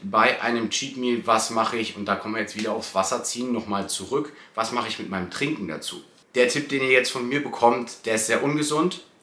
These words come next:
Und der sollte nur von Wettkampfsportlern eingesetzt werden, beziehungsweise von Leuten, die wirklich ernsthaft Bodybuilding betreiben und ihren Körper kennen. Haut direkt vor eurem Cheat Meal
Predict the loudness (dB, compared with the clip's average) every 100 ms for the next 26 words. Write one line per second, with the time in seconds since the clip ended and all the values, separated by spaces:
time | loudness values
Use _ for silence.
0 | -6 0 2 2 2 2 0 0 0 0
1 | 0 -2 -2 -2 0 0 -2 -4 -2 0
2 | -2 2 2 2 -2 -4 -4 0 -2 -2
3 | -6 -4 -2 -2 -6 -6 -10 -8 -4 -4
4 | -2 -2 0 -2 -2 -4 -2 -2 -2 -4
5 | -4 -4 -4 -2 -2 0 -2 -2 -8 -20
6 | -20 -20 -20 -20 _ 4 6 6 2 -10
7 | _ _ _ -2 2 2 0 -8 0 2
8 | 4 6 4 4 0 -2 -2 0 2 4
9 | 2